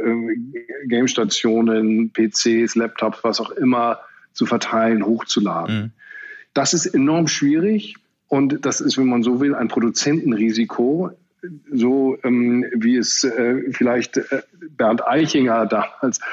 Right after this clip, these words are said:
besonders gut beherrscht hat, zu kontrollieren. So ist das eben auch im Spielemarkt. Und wir haben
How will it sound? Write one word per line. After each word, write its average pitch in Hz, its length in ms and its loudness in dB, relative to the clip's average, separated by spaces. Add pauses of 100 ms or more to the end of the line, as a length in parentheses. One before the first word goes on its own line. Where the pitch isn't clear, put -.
(240)
besonders 123 480 2
gut 131 180 2
beherrscht 117 540 0
hat, 117 200 -2
zu 117 120 -2
kontrollieren. 117 800 2 (400)
So 135 160 2
ist 175 160 0
das 143 120 0
eben - 220 2
auch 120 180 -2
im 131 80 0
Spielemarkt. - 760 -2 (120)
Und 123 520 2 (200)
wir 120 200 0
haben 143 440 2